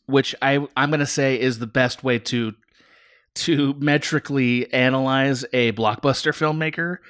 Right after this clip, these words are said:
shows that Michael Bay does know what he's doing and he is successful at it, even if when I watch his films, I don't like them on a narrative level. I think that the blockbuster experience is, he consistently delivers that.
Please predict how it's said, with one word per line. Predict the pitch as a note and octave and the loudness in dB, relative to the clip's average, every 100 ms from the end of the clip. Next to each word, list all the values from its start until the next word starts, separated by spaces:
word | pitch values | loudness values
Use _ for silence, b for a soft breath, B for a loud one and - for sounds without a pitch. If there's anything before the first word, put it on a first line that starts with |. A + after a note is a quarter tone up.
| b b b b b | b b b b b
shows | - - G3+ G3+ F#3 E3 D3+ - | -6 -2 2 2 2 2 -2 -6
that | - C3+ C#3 C3 B2+ G2+ | -10 -2 2 2 0 0
Michael | C3+ C#3 C#3 | 0 0 2
Bay | C#3 | 0
does | A#2 G#2 D3 D3+ C3+ | 0 -2 2 2 0
know | C#3 B2 | 0 0
what | A2 | 0
he's | G#2 | -2
doing | - G#2 G2 G2 G2+ | -4 -2 -2 -6 -8
and | B2+ A#2 G#2 | -4 -4 -4
he | B2 A#2+ | -6 0
is | C3+ C3 | 2 2
successful | - A#2+ A#2+ G#2+ - G#2+ | 0 -2 -2 -2 -2 0
at | G2 F#2+ | 0 -2
it, | G2 - | -8 -8
even | D3+ E3+ D3+ C#3+ | -2 0 2 0
if | C3+ - | -2 -4
when | B2+ C3 | -4 0
I | B2 | 0
watch | A#2 C3+ G3 - | 2 2 2 0
his | A#2+ | -2
films, | - A#2+ A2 G#2+ - | 0 -2 0 -4 -2
I | A#2+ | 0
don't | A#2 A#2 | 0 -2
like | A2 A#2+ - | 0 0 0
them | A#2 | -2
on | G#2 | -2
a | G#2 | -2
narrative | G#2 G2+ F#2+ F#2+ | -2 -2 -4 -4
level. | G#2 G2+ F2+ C#3 B B B B | -4 -2 -6 -8 B B B B
I | A#2+ | -4
think | A#2+ A#2+ - | 0 -2 0
that | A#2 | -4
the | A2+ | -2
blockbuster | A#2+ A#2+ C3 A#2 - | 0 0 0 -2 -2
experience | G#2+ - - F3+ E3+ C3+ A#2 - | -4 -6 -2 2 2 2 -2 -6
is, | - A#2+ - - | -8 -8 -8 -12
he | - | -12
consistently | A#2+ C3+ - C#3+ - B2+ A2 | -4 -2 0 0 -2 -6 -2
delivers | G#2 G2 G2 F#2+ - | -2 -2 -4 -6 -10
that. | D2 - | -12 -14